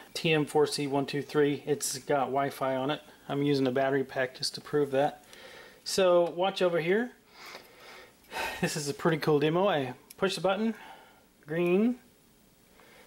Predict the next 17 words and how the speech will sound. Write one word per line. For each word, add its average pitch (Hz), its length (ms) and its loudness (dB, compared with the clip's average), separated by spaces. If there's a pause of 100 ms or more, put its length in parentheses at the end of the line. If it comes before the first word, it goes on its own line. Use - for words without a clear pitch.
(240)
and 151 140 2
then 139 840 0
red. 127 600 0
So 123 200 -4
red's 147 400 0
high, 190 440 2
red's 160 340 -2
low. 127 380 -6 (680)
Add 170 240 -6
some 156 200 -4
more 156 180 2
U 156 280 2
I 143 200 6
elements 143 420 2
here. 160 260 2 (1400)
Let's 170 240 0
do 151 340 4